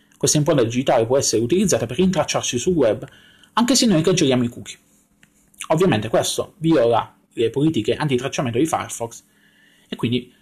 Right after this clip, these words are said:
Mozilla ha deciso di, eh, mettere un blocco a questi, a questo tipo di script. Altro blocco, altra categoria di script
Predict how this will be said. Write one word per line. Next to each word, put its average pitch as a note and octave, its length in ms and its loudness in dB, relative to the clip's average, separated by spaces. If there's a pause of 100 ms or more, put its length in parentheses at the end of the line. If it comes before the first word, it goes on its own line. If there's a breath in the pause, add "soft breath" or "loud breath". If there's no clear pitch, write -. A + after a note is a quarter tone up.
(260 soft breath)
Mozilla C3 320 2
ha A2+ 40 2
deciso A#2+ 340 -4
di, A#2+ 180 -2
eh, - 140 -18 (280)
mettere B2 640 0 (220)
un C#3 140 0
blocco C3+ 640 -2
a A2+ 100 -20
questi, G#2+ 640 -12
a - 40 -18
questo A2+ 380 0
tipo A#2+ 220 -4
di A2 160 -6
script. - 400 -6 (1120 soft breath)
Altro G3 280 0
blocco, C#3 540 0
altra - 260 -8
categoria B2+ 600 2
di A2+ 100 -4
script E3 580 -2